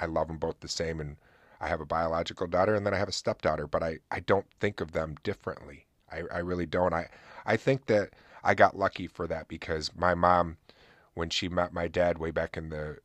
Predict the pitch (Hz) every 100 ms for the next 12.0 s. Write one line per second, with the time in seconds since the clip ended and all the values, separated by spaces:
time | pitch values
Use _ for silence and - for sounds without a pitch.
0 | - 87 82 - 90 85 82 80 76 -
1 | _ _ _ _ _ _ 87 80 - 87
2 | 85 80 78 - 78 78 78 78 - -
3 | 92 87 92 85 80 - 104 123 95 80
4 | 76 73 73 _ - 76 95 - 101 87
5 | 82 - 82 78 73 - 82 87 80 76
6 | 95 - 113 101 - 80 85 85 78 76
7 | - 104 90 73 - _ _ _ _ _
8 | _ _ _ - 80 78 78 78 78 82
9 | 78 - - _ _ _ _ _ _ -
10 | 80 80 87 80 76 80 76 78 - 76
11 | 73 80 85 - 85 78 76 76 76